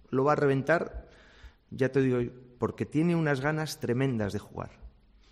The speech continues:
tremendas. Ah, es posible que hasta sea negativo el exceso de, de ganas de querer jugar de nuevo, porque él no ha dejado de entrenar, eh, está en forma, le falta evidentemente pues la competición de haber estado fuera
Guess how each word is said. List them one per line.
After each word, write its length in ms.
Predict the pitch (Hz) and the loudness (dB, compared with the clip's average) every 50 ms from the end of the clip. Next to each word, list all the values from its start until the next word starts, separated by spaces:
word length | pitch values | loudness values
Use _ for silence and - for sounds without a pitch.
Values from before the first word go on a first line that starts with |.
| _ - - - _ _ - - | _ -20 -20 -20 _ _ -20 -8
tremendas. 580 | - 113 123 127 127 113 104 92 85 - - - - - - - - - - - - - _ _ - - _ _ _ _ - | -2 0 2 2 2 2 0 -2 -4 -8 -12 -16 -18 -20 -20 -20 -20 -20 -20 -20 -20 -20 _ _ -20 -20 _ _ _ _ -14
Ah, 340 | 76 - - 71 - - - | -10 -8 -6 -6 -6 -6 -6
es 160 | 82 123 - | -6 -6 -2
posible 360 | - 180 170 - 214 220 220 214 | 0 0 2 4 6 6 6 6
que 60 | 202 | 6
hasta 180 | 165 - 165 | 4 4 2
sea 200 | 147 - 180 175 | 2 4 6 6
negativo 520 | 175 180 156 151 135 - 123 104 98 92 - - - - - - - _ _ - - | 6 6 4 4 4 2 0 0 -2 -4 -6 -10 -18 -20 -20 -20 -20 _ _ -14 -10
el 180 | - 107 110 113 | -6 -4 -4 -4
exceso 480 | 113 - - - 147 139 - 165 151 | -4 -4 -2 -2 0 0 0 0 0
de, 480 | 135 135 139 139 135 131 123 127 - - - - - - - - - - | 0 2 2 4 4 2 0 -2 -6 -14 -18 -20 -20 -20 -20 -20 -20 -20
de 260 | - - - 123 131 | -18 -6 -2 0 2
ganas 440 | 110 147 156 151 143 131 135 127 107 | 4 6 6 6 6 4 2 2 0
de 160 | 123 127 - | -2 -2 -2
querer 240 | - 139 117 143 131 | -2 0 2 2 0
jugar 380 | 127 - 135 131 135 139 131 120 | 0 -2 -2 2 2 2 2 2
de 100 | 120 117 | 2 0
nuevo, 320 | 117 113 104 98 92 - - - - - - - _ _ | 0 0 0 -2 -2 -6 -8 -14 -20 -20 -20 -20 _ _
porque 280 | - 104 - - - 123 | -8 -6 -6 -2 -2 0
él 60 | 127 | 2
no 60 | 127 | 2
ha 60 | 123 123 | 2 2
dejado 240 | 113 - 120 113 | 0 0 0 2
de 80 | 113 113 | 2 0
entrenar, 580 | 107 104 120 131 147 156 156 151 147 139 - - - - - - | 0 -2 -2 0 0 2 2 2 0 -2 -6 -10 -16 -20 -18 -14
eh, 240 | - - 64 - 64 | -12 -10 -10 -8 -10
está 200 | 64 - - 123 | -10 -4 -2 -2
en 100 | 123 113 | -2 0
forma, 280 | - 147 147 151 151 143 135 | 2 2 2 4 2 2 0
le 80 | 107 | 0
falta 300 | - - 117 107 104 123 | -2 -2 -4 -2 0 0
evidentemente 540 | 120 113 107 110 113 104 113 113 123 120 151 | 0 0 0 -2 -2 -2 -2 -2 -2 -4 -4
pues 200 | 147 135 113 - | -6 -6 -6 -4
la 120 | 107 101 | -4 -4
competición 520 | - 107 95 - - - 101 - - 113 131 | -4 -6 -6 -6 -8 -8 -8 -6 -4 -2 0
de 80 | 131 | 2
haber 100 | 113 113 | 2 2
estado 220 | 113 101 - 110 104 | 2 0 0 -2 -2
fuera 340 | - 123 123 135 147 170 | 0 0 0 0 0 -4